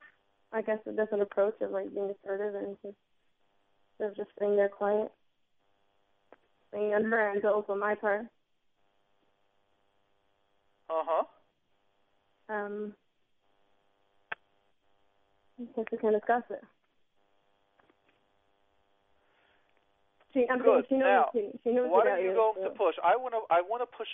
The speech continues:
Speaker 2: it. Let me rephrase that. What are you going to do different in the next session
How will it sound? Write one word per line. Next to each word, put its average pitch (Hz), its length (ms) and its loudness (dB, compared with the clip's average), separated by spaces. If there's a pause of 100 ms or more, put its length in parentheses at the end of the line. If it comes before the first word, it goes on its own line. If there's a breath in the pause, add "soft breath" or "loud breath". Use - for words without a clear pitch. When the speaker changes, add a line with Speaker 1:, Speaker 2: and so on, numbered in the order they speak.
Speaker 2:
it. - 160 -6
Let 180 160 0
me 202 80 -10
rephrase 180 580 -6
that. 117 220 -2 (420 soft breath)
What 190 300 2
are 254 100 4
you 233 280 -8
going 220 320 2
to 220 40 -14
do 190 200 -12 (180)
different 151 560 -4 (160)
in 170 80 -8
the 170 160 -4
next 185 320 0
session 185 640 0